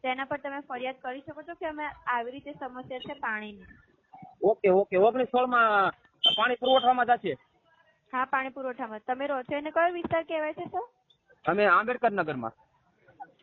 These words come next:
Speaker 1: કયું?
Speaker 2: આંબેડકર નગર, શિવરાજપુર.
Speaker 1: આંબેડકર નગર.
Speaker 2: આંબેડકર નગર.
Speaker 1: આંબેડકર નગર. બરાબર સર, તમે ઓગણીસ સોળ પર ફરિયાદ કરી લેજો, હો ને સર?
Speaker 2: ઓકે, ઓકે. Thank you, સર.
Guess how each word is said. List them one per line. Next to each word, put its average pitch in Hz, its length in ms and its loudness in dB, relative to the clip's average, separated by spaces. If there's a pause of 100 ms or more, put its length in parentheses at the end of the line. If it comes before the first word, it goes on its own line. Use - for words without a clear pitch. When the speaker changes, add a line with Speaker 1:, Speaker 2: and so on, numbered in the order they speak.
(180)
Speaker 1:
કયું? 339 260 0 (400)
Speaker 2:
આંબેડકર 220 420 2
નગર, 165 220 -4
શિવરાજપુર. 175 540 4 (1400)
Speaker 1:
આંબેડકર 330 600 0
નગર. 226 400 -8 (540)
Speaker 2:
આંબેડકર 208 440 -2
નગર. 156 280 -6 (1040)
Speaker 1:
આંબેડકર 247 640 -16
નગર. 190 400 -20 (1000)
બરાબર 220 340 -16
સર, 240 260 -20
તમે 302 240 0
ઓગણીસ 294 340 6
સોળ 311 200 4
પર 330 200 2
ફરિયાદ 285 280 -2
કરી 294 240 0
લેજો, 254 280 -4
હો 302 60 -4
ને 554 220 -12
સર? - 260 -18 (140)
Speaker 2:
ઓકે, 160 320 2
ઓકે. 139 240 0
Thank 156 280 0
you, 98 80 -10
સર. 104 140 -14